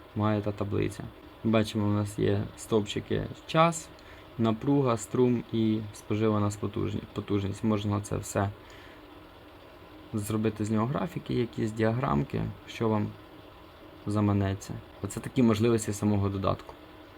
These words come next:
Ну, додаток трошки підглючує, як завжди в китайців. Тут, я ж кажу, можуть бути по-китайському надписи,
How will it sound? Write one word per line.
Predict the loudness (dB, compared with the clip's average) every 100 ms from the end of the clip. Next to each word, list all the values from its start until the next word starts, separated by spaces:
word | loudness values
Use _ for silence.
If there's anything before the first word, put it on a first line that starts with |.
| -20 -20 -20 -20 -20 -8
Ну, | -2
додаток | 2 8 8 6
трошки | 0 -4 -6
підглючує, | -2 2 2 2 2 2
як | 2
завжди | 2 0 2 0
в | -2
китайців. | -8 -2 0 -2 -8 -12 -18 -4
Тут, | -4 -4 -10 -20 -20 -20 -20 -20 -18 -8
я | -8
ж | -2
кажу, | 0 2
можуть | 2 2
бути | -2 -4
по-китайському | -4 -4 -2 0 0 0 2
надписи, | 2 0 -4 -4